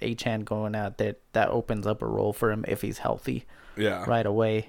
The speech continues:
Speaker 1: and they're going against Carolina, which ranks thirty-first against fantasy running backs.
Speaker 2: Mm-hmm.
Speaker 1: Not good for that defense, but
Speaker 2: No.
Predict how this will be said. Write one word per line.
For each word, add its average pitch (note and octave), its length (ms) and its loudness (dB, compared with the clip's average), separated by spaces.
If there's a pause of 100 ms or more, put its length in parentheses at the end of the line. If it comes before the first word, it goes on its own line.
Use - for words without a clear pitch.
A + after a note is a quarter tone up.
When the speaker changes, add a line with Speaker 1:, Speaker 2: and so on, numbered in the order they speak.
Speaker 1:
and G#2+ 200 -6
they're G#2 180 -2
going G#2 220 -2
against G#2 220 -6
Carolina, C3+ 460 0
which - 260 -6
ranks A#2+ 400 -2
thirty-first C#3+ 600 6 (500)
against A#2+ 220 -4
fantasy - 360 -2
running - 240 -4
backs. - 460 -6
Speaker 2:
Mm-hmm. A2 400 -4 (480)
Speaker 1:
Not C#3 440 6 (320)
good E3+ 400 12 (1800)
for - 340 -6
that - 160 -4
defense, - 360 -8
but - 220 -4
Speaker 2:
No. A2 180 -8